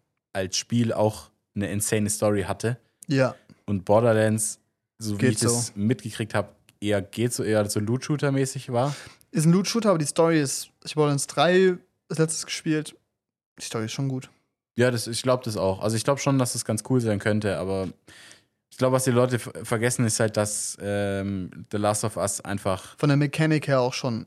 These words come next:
Speaker 1: von der Mechanik
Speaker 2: wie ein, eine Geschichte war.
Speaker 1: Genau, und das Spiel an sich halt einfach ein, äh, ein Film war, so.
Speaker 2: Ja.
Speaker 1: So, und, und, ähm, das funktioniert vielleicht nicht so gut bei anderen Sachen.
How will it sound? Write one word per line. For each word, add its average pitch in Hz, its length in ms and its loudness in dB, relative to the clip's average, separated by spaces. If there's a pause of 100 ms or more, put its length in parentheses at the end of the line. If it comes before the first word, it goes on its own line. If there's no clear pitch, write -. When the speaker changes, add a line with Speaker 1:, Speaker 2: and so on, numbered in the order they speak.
Speaker 1:
von 104 160 0
der 101 60 2
Mechanik 117 420 2
Speaker 2:
wie 139 60 2
ein, 127 260 0
eine 131 160 -2
Geschichte 131 380 -4
war. 117 80 -2
Speaker 1:
Genau, 107 240 4
und 104 100 0
das 101 60 -4
Spiel 113 260 0
an 104 120 2
sich 110 260 -4
halt 95 280 -2 (380)
einfach 101 400 -4
ein, 95 400 -4
äh, 90 380 -6 (160)
ein 98 100 -6
Film 101 300 0
war, 101 200 4
so. 92 260 -6 (640)
Speaker 2:
Ja. 127 200 0 (560)
Speaker 1:
So, 90 140 -6
und, 95 320 -8
und, 95 440 -4
ähm, 95 520 -4 (880)
das - 840 -6
funktioniert 110 420 0
vielleicht 101 280 -2
nicht 101 100 -4
so 98 120 -4
gut 95 160 -6
bei 85 120 -6
anderen 95 240 -4
Sachen. 90 320 -8